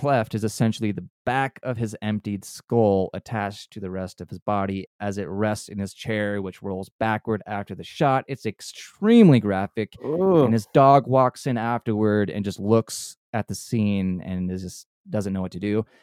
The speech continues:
Speaker 1: After that point, the cops come in.
Speaker 2: Wow. That is, I, see, I never saw it. Um,
Speaker 1: You don't want to.
Speaker 2: that, that is really, really crazy. And I mean,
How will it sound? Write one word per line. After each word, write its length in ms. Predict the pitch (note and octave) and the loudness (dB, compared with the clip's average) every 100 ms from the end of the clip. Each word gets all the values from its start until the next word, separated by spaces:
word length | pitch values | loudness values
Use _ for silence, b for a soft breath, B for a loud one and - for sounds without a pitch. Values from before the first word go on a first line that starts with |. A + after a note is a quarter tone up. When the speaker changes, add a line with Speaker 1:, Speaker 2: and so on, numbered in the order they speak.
| b | b
Speaker 1:
After 240 | B2+ B2+ C#3+ | -4 -2 -2
that 180 | C3+ | -2
point, 320 | - C3+ B2+ A2 | 2 2 2 0
the 60 | |
cops 280 | - A2 - | 0 0 0
come 160 | - E2+ | -8 -10
in. 160 | G2+ - | -14 -18
Speaker 2:
Wow. 420 | - - - - _ _ _ b b b b b b b b b _ - | -18 -16 -18 -20 _ _ _ b b b b b b b b b _ 2
That 200 | C3 C3 | 4 4
is, 640 | A#2+ A2 G2 - - - B B B | 4 2 0 -4 -6 -8 B B B
I, 220 | A#2 C#3+ | 4 4
see, 180 | - C3+ | 4 6
I 80 | A2+ | 6
never 180 | A2+ F#2 | 4 -2
saw 260 | - E2+ | -6 -6
it. 100 | - _ _ G2 | -8 _ _ -4
Um, 280 | F#2+ F2+ | -2 2
Speaker 1:
You 60 | C#3+ | 4
don't 140 | D3+ | 4
want 180 | A2+ F2+ | 2 -2
to. 80 | E2 | -2
Speaker 2:
that, 280 | G#2 G#2+ - _ _ G#2 | 0 0 -2 _ _ 0
that 260 | A#2 A#2 | 2 2
is 220 | G#2 F#2 F#2 | 0 -6 -6
really, 760 | G2 G#2+ A2 G#2+ G2 F2 E2+ - _ _ _ _ | -4 0 2 4 2 -2 -8 -14 _ _ _ _
really 380 | G2 F#2+ F#2 E2 | -8 -4 -4 -6
crazy. 640 | - G2 F#2 F2 F2+ F2+ D2 | -8 -6 -4 -4 -6 -8 -6
And 200 | G#2 A2+ | -6 -6
I 120 | - B2 | -6 -2
mean, 320 | C3 A2+ | 0 0